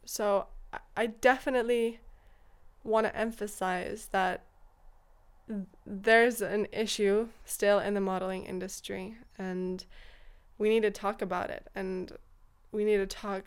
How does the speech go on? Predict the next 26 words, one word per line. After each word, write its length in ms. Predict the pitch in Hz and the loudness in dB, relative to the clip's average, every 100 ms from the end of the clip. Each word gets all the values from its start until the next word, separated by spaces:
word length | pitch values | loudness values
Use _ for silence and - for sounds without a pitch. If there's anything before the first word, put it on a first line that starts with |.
| - | -8
about 300 | 190 190 185 | -4 -2 -4
the 60 | |
fact 280 | 196 196 196 | -4 -4 -4
that 140 | 202 190 | -4 -2
girls 240 | 208 226 | -2 -2
are 80 | 190 | -4
struggling. 640 | - - 202 247 190 - | -6 -4 -2 -2 -4 -6
Like, 180 | - 202 | -8 -6
the 80 | 208 | -4
girls 300 | 214 226 226 | 0 0 0
didn't 280 | 226 220 208 | 0 2 2
really, 280 | 214 190 | 2 0
like, 180 | 190 185 - | -2 -6 -10
eat 240 | 226 285 - | -8 -6 -4
backstage, 640 | - - - - 57 - | -6 -6 -12 -14 -14 -12
you 100 | - | -10
know, 220 | - 208 208 | -6 -4 -2
like, 280 | 196 - - - - - - - - - - - - - - | -4 -8 -16 -20 -20 -18 -16 -16 -16 -20 -20 -20 -18 -12 -4
that's 240 | 247 233 | -4 -2
not 240 | 226 214 220 | 0 0 0
something 380 | 214 214 208 | -2 0 -2
that 200 | 202 196 | 0 -2
we 120 | 214 214 | -4 -4
should 280 | - 190 - - - - - - - - - | -4 -6 -8 -16 -16 -18 -20 -20 -20 -20 -12
praise. 800 | - 208 262 233 - - - - 226 - | -4 -2 -2 -2 -6 -8 -10 -12 -14 -12
And 480 | 214 196 196 196 - | -8 -6 -4 -6 -10